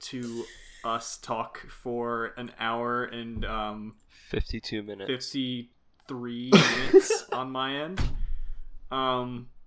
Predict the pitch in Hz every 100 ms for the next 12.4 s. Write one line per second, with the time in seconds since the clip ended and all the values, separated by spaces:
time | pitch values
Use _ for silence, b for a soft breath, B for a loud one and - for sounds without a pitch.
0 | - - 135 143 131 135 131 127 120 127
1 | 127 - - 139 135 139 - 127 127 143
2 | 139 156 175 233 - _ - _ _ _
3 | - 123 120 113 120 135 139 143 - 170
4 | - - - - _ - - - - 139
5 | 139 135 131 131 127 117 120 - 151 -
6 | - _ - - - _ - - 120 117
7 | 117 110 113 104 110 107 107 107 113 110
8 | 101 123 156 233 - 139 127 120 135 202
9 | 208 - b b b b b b b b
10 | _ _ _ _ 123 123 120 120 120 -
11 | 131 131 127 147 156 175 202 - - -
12 | 147 135 113